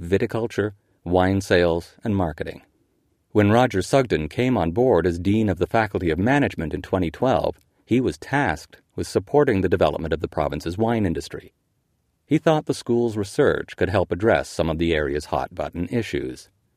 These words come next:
The wine sector was too fragmented, with inconsistent labeling and sustainability standards. It had no adequate plans for addressing climate change or competition from the burgeoning cannabis industry. Sugden had no background in wine himself,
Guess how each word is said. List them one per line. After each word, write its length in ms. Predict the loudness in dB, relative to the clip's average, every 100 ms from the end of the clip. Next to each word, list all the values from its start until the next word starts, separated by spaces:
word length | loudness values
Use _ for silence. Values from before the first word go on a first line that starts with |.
| _ _ -2
The 80 | 2
wine 280 | 4 2
sector 360 | 0 0 0 0
was 120 | -2
too 180 | -2 -4
fragmented, 720 | 0 0 0 -2 -8 -10 -12 -20 _ 2
with 140 | 2
inconsistent 680 | 4 2 0 0 0 0 -2
labeling 540 | 0 0 0 -2 -4 -6
and 100 | -4
sustainability 800 | -6 0 2 2 2 2 2 -2
standards. 640 | -4 -8 -8 -12 -14 -20 _ _ _ -12 2
It 100 | 4
had 200 | 4 4
no 280 | 4 4 2
adequate 460 | 0 0 -2 -4
plans 460 | -4 -2 -2 -2 -2
for 120 | -2
addressing 420 | 2 2 0 -2
climate 360 | -2 0 0 -2
change 480 | -4 -4 -2 -6 -8 2
or 200 | 2 2
competition 680 | 0 -2 -2 -4 -2 -6
from 160 | -2 -2
the 80 | 0
burgeoning 540 | 4 4 4 2 2
cannabis 460 | 0 -2 -2 -4 -6
industry. 500 | -8 -8 -8 -8 -10 _ _ _ _ _ _
Sugden 420 | 2 2 4 2
had 220 | 4 2
no 280 | 4 4 4
background 720 | 4 2 2 0 0 0 -6 -6
in 100 | -2
wine 280 | 0 0 -4
himself, 580 | -6 0 2 0 -6